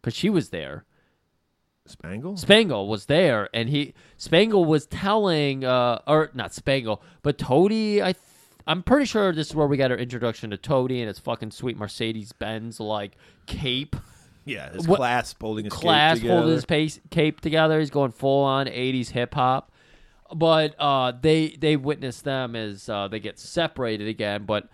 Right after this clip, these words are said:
Speaker 1: they're gonna
Speaker 2: Wasn't that
Speaker 1: they
Speaker 2: Mike,
Speaker 1: made
Speaker 2: Mike D from Beastie Boys? Didn't he have the Mercedes?
Speaker 1: I think it was Mike D. Yeah.
Speaker 2: Yeah.
Speaker 1: I think they were saying they were gonna eat Spangle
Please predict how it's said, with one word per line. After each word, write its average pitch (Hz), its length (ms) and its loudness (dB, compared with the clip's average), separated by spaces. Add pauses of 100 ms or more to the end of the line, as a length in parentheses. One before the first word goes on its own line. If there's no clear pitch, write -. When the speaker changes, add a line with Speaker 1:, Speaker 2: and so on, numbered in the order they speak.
(200)
Speaker 1:
they're 151 260 6
gonna 147 200 0 (320)
Speaker 2:
Wasn't 170 220 -6
that 254 100 2
Speaker 1:
they 277 80 10
Speaker 2:
Mike, 202 140 10
Speaker 1:
made 311 180 0
Speaker 2:
Mike 165 300 4
D 151 180 2
from 117 180 -6
Beastie 104 300 -4
Boys? 80 240 -10
Didn't 123 160 -6
he 139 80 -6
have 131 160 -4
the 127 80 -8
Mercedes? 127 360 -2
Speaker 1:
I 127 40 0
think 208 160 4
it 202 40 0
was 196 120 0
Mike 190 200 -4
D. 220 120 -6
Yeah. 127 200 -4
Speaker 2:
Yeah. 85 160 -8 (360)
Speaker 1:
I 160 80 0
think 240 220 -4
they 294 140 4
were 240 140 2
saying 214 400 0
they 220 140 4
were 190 120 4
gonna 156 220 -2 (140)
eat 165 440 0 (800)
Spangle 320 760 -2